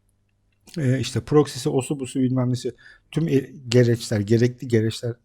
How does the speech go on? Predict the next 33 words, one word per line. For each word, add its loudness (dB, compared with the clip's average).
araçlar -2
elinizde 0
olduktan -2
sonra -6
ufak -2
ufak -6
gitmenizdir. -8
E, -8
atıyorum 4
yüz 2
tane 6
mi 2
session -4
aldın? -8
Doksan 2
tanesini -2
kullanma. 0
On 4
tanesi -4
de 2
bir 0
deneme 8
yap. -2
E, -4
baktın 4
kendin 2
için -2
doğruyu 8
oturtturdun. -2
Doksan 0
taneyi 0
sonra 6
kullan. -6